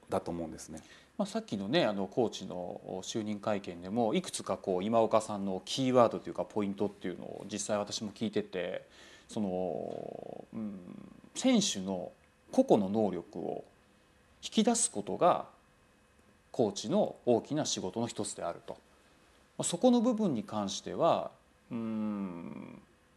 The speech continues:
Speaker 2: 今おっしゃったように、個々の選手の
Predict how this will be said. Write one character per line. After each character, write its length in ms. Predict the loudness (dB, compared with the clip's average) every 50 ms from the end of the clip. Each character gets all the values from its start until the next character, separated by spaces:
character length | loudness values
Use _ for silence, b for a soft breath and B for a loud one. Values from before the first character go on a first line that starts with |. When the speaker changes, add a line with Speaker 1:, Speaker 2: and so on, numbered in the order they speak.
| _ _ _ 0
Speaker 2:
今 260 | 2 4 6 6 4
お 60 | 4
っ 20 | 2
し 120 | 0 -2
ゃ 40 | -2
っ 20 | -2
た 120 | -4 -6
よ 80 | -8 -6 -6
う 40 | -6
に、 180 | -6 -6 -8 -10 _ _ _ _ _ _ _ _
個 140 | -4 -4 -4 -6 -12 _ _ 6
々 200 | 8 8 8 6
の 100 | 2 2
選 260 | 0 0 0 -2 -2 -2
手 180 | -2 -4 -2 0
の 260 | 0 0 0 -2